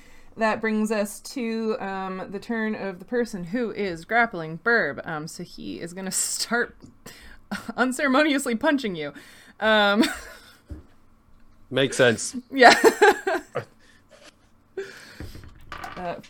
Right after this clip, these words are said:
Speaker 1: wow, that went on a journey. Um, and the journey is to a terrible roll. I bet an eight doesn't hit you.
Speaker 2: He gets advantage, right? 'Cause of the, the recklessness.
Speaker 1: Oh, yes, he does. Thank you.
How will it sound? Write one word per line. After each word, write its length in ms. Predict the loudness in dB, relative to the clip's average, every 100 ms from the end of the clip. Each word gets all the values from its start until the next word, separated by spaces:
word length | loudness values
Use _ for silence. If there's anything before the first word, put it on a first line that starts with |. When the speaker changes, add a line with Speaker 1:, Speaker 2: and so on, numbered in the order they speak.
| -14
Speaker 1:
wow, 320 | -6 -2 -2 -2
that 220 | -4 -4
went 160 | -8 -10
on 160 | -10
a 40 | -12
journey. 500 | -12 -10 -6 -4 -4 -6
Um, 720 | -12 -10 -10 -10 -10 -10 -12 -14 _ _ _ _
and 100 | -12
the 60 | -12
journey 400 | -8 -6 -4 -6
is 180 | -8 -8
to 420 | -8 -8 -8 -8
a 160 | -8 -10
terrible 540 | -8 -4 -2 -2 -4
roll. 380 | -6 -8 -4 -4
I 100 | -2
bet 160 | -2 -2
an 80 | -4
eight 240 | -6 -4
doesn't 240 | -6 -4
hit 160 | -8 -8
you. 300 | -8 -8 -10 -12 -20 -20 _ _
Speaker 2:
He 80 | 4
gets 200 | 4 4
advantage, 500 | 4 4 2 0 -4
right? 260 | -4 -4 -6
'Cause 200 | -10 -6
of 100 | -4
the, 240 | -2 -4 -6 _ _
the 80 | -6
recklessness. 960 | -4 -4 -6 -10 -8 -8 -10 -12 -14 -18 _
Speaker 1:
Oh, 160 | 2 4
yes, 240 | 4 0 -4
he 80 |
does. 360 | -10 -8 -8 -10
Thank 320 | -12 -12 -12
you. 100 | -14